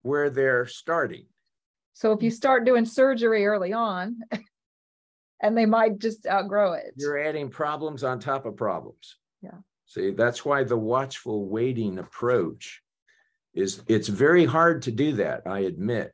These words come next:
Speaker 1: but that's, that's your wisest approach
Speaker 2: Mm-hmm.
Speaker 1: to this. So point number four, I would say, is,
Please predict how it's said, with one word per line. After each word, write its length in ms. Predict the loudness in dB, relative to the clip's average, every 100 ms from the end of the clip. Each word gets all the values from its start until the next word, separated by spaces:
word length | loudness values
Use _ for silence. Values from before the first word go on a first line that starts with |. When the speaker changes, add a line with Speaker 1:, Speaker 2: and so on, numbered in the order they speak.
| _ -6
Speaker 1:
but 220 | -4 -4 -6
that's, 420 | -2 0 -2 -6
that's 360 | -6 -4 -4 -4
your 160 | -2
wisest 1080 | -2 -2 -4 -2 -4 -6 -6 -6 -6 -10 -16 _ -20
approach 720 | -18 -6 -4 -4 -6 -16 -20 _ _ -18
Speaker 2:
Mm-hmm. 440 | -18 -18 _ -10
Speaker 1:
to 120 | -6 -6
this. 440 | -6 -12 -20 -20 _ _ _ _ _ _ _ _ -20 -20 -2
So 160 | 0
point 320 | 2 2 2
number 240 | 2 2 0
four, 760 | 0 0 2 2 2 0 -4 -6 _ _ _ -6
I 140 | -2
would 200 | -2 -4
say, 320 | -4 -2 -2
is, 480 | -2 -2 -2 -4